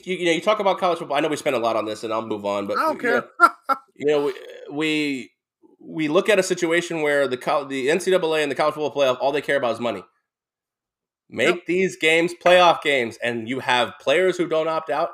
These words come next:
Speaker 1: and you have more money. No one is going to the Popeyes Chicken Bahamas Bowl, and no
Speaker 2: <laughs>
Speaker 1: one's watching it. No offense, but no one's watching it. I
Speaker 2: Oh,
Speaker 1: mean, look,
Speaker 2: man.
Speaker 1: you, you canceled four bowls, and nobody batted an eye.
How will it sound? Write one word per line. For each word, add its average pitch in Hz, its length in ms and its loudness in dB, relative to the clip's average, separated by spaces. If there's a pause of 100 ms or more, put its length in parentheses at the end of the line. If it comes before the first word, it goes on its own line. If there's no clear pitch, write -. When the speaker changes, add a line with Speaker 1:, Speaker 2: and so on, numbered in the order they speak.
Speaker 1:
and 131 160 -8
you 165 80 -6
have 165 320 -2
more 190 240 0
money. 185 400 0 (340)
No 208 220 2
one 240 220 2
is 208 120 2
going 220 360 0
to 208 60 0
the 208 120 0
Popeyes 208 600 -2
Chicken 196 360 -4
Bahamas 202 480 0
Bowl, 147 400 -4 (580)
and 226 100 -2
no 254 120 8
Speaker 2:
<laughs> 240 60 10
Speaker 1:
one's 214 180 4
watching 233 400 2
it. 143 160 -2
No 254 180 0
offense, 247 540 -4
but - 200 -2
no 214 140 2
one's 262 260 0
watching 247 440 -2
it. 120 200 -8 (1400)
I 190 120 -6
Speaker 2:
Oh, 190 40 4
Speaker 1:
mean, 208 120 4
look, 247 160 2
Speaker 2:
man. 226 100 -4
Speaker 1:
you, 214 80 -2
you - 60 -6
canceled 240 400 0
four 240 240 0
bowls, 226 380 2
and 208 100 -4
nobody 233 240 -4
batted 226 320 -2
an 214 100 -2
eye. 226 460 -6